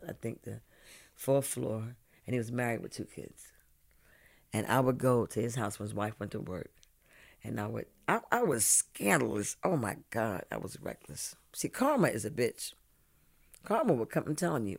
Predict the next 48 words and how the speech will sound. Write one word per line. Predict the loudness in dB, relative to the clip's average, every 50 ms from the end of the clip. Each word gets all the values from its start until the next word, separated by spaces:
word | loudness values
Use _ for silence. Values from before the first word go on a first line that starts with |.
| -6 -8
you | -8 -4
fuck | -2 -2 -2 -2 -2
with | -2 -2
somebody | 0 0 2 2 0 0
who's | -2 -4 -4
married | -2 -2 0 0 0 0 0
and | 0 -2
all | -2
that, | -4 -6 -10 -14 -20 -20 -20 -20 -20 -20 -20 -20 -20 _ -2
that | -2 0 0
karma | 2 4 6 6 6 6 4
ain't | 2 0 0
no | 0 -2 -2
joke. | -2 -2 -2 -2 -4 -6 -10 _ _ _ _ _ _ _ _ _ _ _ _ _ _ _ _ _ _ _ _ _ _ 4
Not | 10 12 12
even | 12 12 10 8 10
morally, | 12 12 12 12 12 12 10 6
I'm | 4 4
saying | 4 4 4 4 4 4
spiritually, | 0 -2 4 10 12 12 12 12 12 4 -2 -2 -4 -6 -8 -14 _ -20 -20 _ _ -20 -20 -20 -6 -2
to | 0 4
be | 6 6 6
an | 6 6 6
interloper | 6 6 8 8 8 8 8 8 6 6 2 2
with | 2 2 0 0
somebody | 2 2 2 4 2 2 2 0
who's | -2 -2 -2
married, | 0 0 2 2 0 0 -2 -4 -8 -12 -20 -20 -20 -14 -8
to | -6 0
fuck | 4 4 4 4
with | 4 2
somebody | 2 2 4 4 4 4
who's | 2 2 2
not | 2 2 2
available, | 2 4 4 4 4 4 2 2 2 4 8
even | 8 10 10
if | 8 6
they | 4 4 4
say, | 6 6 8 8 8 8 6 2 -2 -8 -20 -20 -20 -20 -10 _ 4
"We | 6 6
not | 6 6 4 2 2
doing, | 4 4 4 4
we | 4 4 6
not, | 6 4 4 4 2
we | 2 4
not | 4 4 4 4
doing | 4 4 4 4 2
good." | 2 2 2 2 2 0